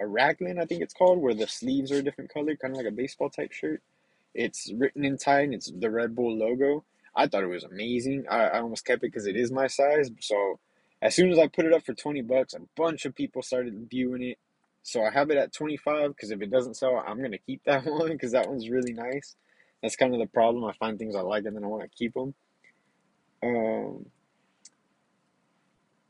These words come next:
yeah, I picked up a Black Label by Ruffini shirt made in Italy. Uh,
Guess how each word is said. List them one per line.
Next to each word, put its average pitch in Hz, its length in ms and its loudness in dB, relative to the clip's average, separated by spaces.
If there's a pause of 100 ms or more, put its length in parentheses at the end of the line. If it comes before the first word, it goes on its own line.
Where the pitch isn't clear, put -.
(920)
yeah, 139 360 4
I 113 60 6
picked - 240 0
up 143 100 0
a 117 80 4
Black 123 460 6
Label 127 400 2
by 117 160 0
Ruffini 120 600 -4
shirt 160 360 -4
made 120 180 -2
in 117 240 -4
Italy. 147 500 -2 (240)
Uh, 104 360 0